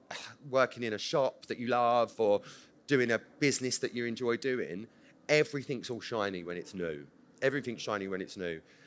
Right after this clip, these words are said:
And I am so, so incredibly grateful that I like my job and I love my job. But at the same time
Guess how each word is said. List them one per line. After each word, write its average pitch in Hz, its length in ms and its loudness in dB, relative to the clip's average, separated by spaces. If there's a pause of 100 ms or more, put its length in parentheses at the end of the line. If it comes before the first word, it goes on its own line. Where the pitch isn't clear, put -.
(200)
And 117 140 0
I 170 180 4
am 113 220 0
so, 117 800 2 (180)
so 120 520 4
incredibly 95 540 -6
grateful 82 680 -2
that 90 220 2 (460)
I 110 140 4
like 104 340 0
my 78 120 -4
job 71 260 -6 (400)
and 104 100 -2
I 101 60 2
love 110 320 2
my 87 160 -2
job. 76 320 -6 (1040)
But 113 340 6 (100)
at 117 120 -8
the 120 60 -6
same 147 320 0
time 120 540 -4